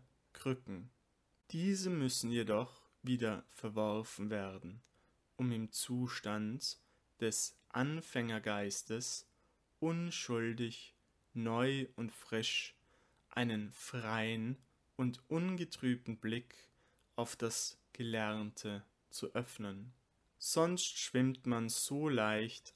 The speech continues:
einfach im Strom der Voreingenommenheit mit.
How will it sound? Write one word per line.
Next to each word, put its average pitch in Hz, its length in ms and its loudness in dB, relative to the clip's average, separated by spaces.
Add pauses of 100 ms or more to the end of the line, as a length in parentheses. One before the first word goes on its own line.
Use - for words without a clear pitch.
einfach 131 540 2
im 110 140 -2
Strom 110 720 -2 (400)
der 113 100 -4
Voreingenommenheit 107 1800 -2 (320)
mit. - 500 -6